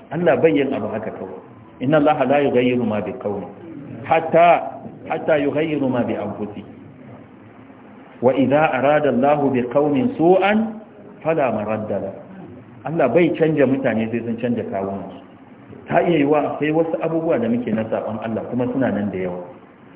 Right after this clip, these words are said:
To mun ɗauki shirin gyarawa ko kuma kawai mun zauna cewa Allah ne kawai jefo mana da wannan jarabawa. Shi mumini na ƙwarai duk lokacin da wata musiba ta same shi yakan yi ƙoƙarin ya hararo da cewa akwai abin da na aikata na kuskure.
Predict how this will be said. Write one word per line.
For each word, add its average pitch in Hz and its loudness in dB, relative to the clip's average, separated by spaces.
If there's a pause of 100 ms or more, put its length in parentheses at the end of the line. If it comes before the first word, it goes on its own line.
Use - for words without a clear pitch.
(120)
To 123 6
mun 156 2
ɗauki 143 0
shirin 147 0
gyarawa 135 4
ko 147 -2
kuma 165 -2
kawai 165 0
mun 147 0
zauna 151 2
cewa 135 0
Allah 143 0
ne 131 0
kawai 131 0
jefo 127 -2
mana 131 0
da 117 0
wannan 117 0
jarabawa. 95 -4 (1300)
Shi 165 2
mumini 170 4
na 143 4
ƙwarai 139 2
duk 170 2
lokacin 165 6
da 123 2
wata 127 0
musiba 127 -2
ta 127 -4
same 120 -2
shi 120 0
yakan 143 2
yi 147 2
ƙoƙarin 139 0
ya 123 2
hararo 147 4 (240)
da 123 4
cewa 131 4 (400)
akwai 156 0
abin 127 0
da 107 -2
na 110 -2
aikata 98 -6
na 95 -6
kuskure. 95 -12